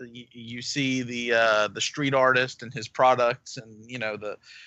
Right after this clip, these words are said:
uh, you know, for a long time in the nineties, there was the, uh, you'd see every skateboard was, was emblazoned with it. Uh, I mean, it, it's, it is one of those things that you will not be able to escape. And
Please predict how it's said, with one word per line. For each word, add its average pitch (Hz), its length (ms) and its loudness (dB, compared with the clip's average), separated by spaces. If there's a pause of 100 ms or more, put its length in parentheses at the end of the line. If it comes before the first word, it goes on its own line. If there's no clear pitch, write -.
(140)
uh, 95 300 2
you 113 140 -4
know, 101 140 -6
for 107 240 -2
a 107 40 0
long 117 220 2
time 123 220 0
in 117 80 -4
the 117 60 -6
nineties, 113 480 -4
there 113 100 -8
was 110 200 -10
the, 107 180 -4 (480)
uh, 104 140 2
you'd 113 240 -8
see 120 320 -2
every 131 200 0
skateboard 123 580 -2
was, 117 380 -10
was 117 200 -4
emblazoned 117 540 -4
with 120 200 -2
it. 120 120 -4 (420)
Uh, 107 420 4 (440)
I 131 60 -2
mean, 135 180 -4
it, 143 180 4
it's, 151 380 2 (120)
it 160 220 0
is 175 240 4
one 156 200 2
of 147 80 2
those 139 220 0
things 131 380 -2
that 120 260 -4
you 120 200 -2 (180)
will 127 320 4
not 107 280 0
be 113 220 -4
able 98 280 -6
to 98 440 -8
escape. 87 460 -6 (260)
And 104 420 -6